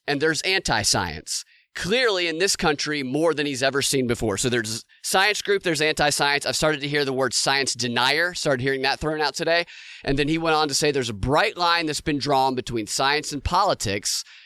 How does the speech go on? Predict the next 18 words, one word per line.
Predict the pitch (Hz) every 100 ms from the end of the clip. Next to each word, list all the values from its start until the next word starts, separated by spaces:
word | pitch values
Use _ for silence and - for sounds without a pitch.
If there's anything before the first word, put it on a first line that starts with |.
| - - _ -
No, | 110
there's | 113 165
not. | 127 104 117 - _ _ _ _ _ -
Science | - 135 127 139 -
is | 175
politics. | - 143 120 117 123 -
It | 110
has | 113 131 127
been | 143 123
clearly | - 180 196 175 156 139 - -
politicized. | 151 135 - 110 107 120 - - -
And | - 156
he |
said, | 156 175 156 135 127 - - _ _
"What | 123 135 240
are | 277
the | 254
things | - 214 208 180